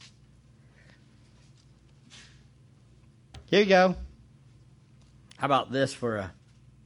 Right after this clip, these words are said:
a platform for all believers? Here's your platform. You ready? "And without faith, it's impossible to please him.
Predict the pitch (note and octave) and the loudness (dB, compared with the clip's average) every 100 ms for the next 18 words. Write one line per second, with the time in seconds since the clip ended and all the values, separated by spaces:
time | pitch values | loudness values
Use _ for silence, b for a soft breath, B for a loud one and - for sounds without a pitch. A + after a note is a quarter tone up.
0 | - - - - - - - - - - | -20 -20 -20 -20 -20 -20 -20 -20 -20 -20
1 | - - - - - - - - b b | -20 -20 -20 -20 -20 -20 -20 -20 b b
2 | b b b - - C3+ E3+ D3 - D3 | b b b -10 -4 0 4 2 2 2
3 | A#2 G#2+ - b b b b - C#3 D3 | 2 -2 -8 b b b b -2 4 8
4 | F#3 F3 E3 D#3+ B2 A2 - E3 D3+ - | 8 8 6 6 4 -2 0 0 0 0
5 | D3+ A#2+ C3 G#2+ A2 B2 D#3+ D#3 - - | -2 -2 -6 -4 -4 -4 -6 -10 -20 -20
6 | - - - - - - _ b b b | -20 -20 -20 -20 -20 -20 _ b b b
7 | b C3 C#3+ D3 F3 - F#3 E3 C3 B2+ | b 2 4 8 6 6 6 4 4 -4
8 | - B2 A2+ C3+ C3 - C3 A#2 - B2 | -4 -4 -2 -2 -2 -2 -6 -6 -4 -2
9 | A#2 C3+ A2+ G2+ | -2 -4 -4 -6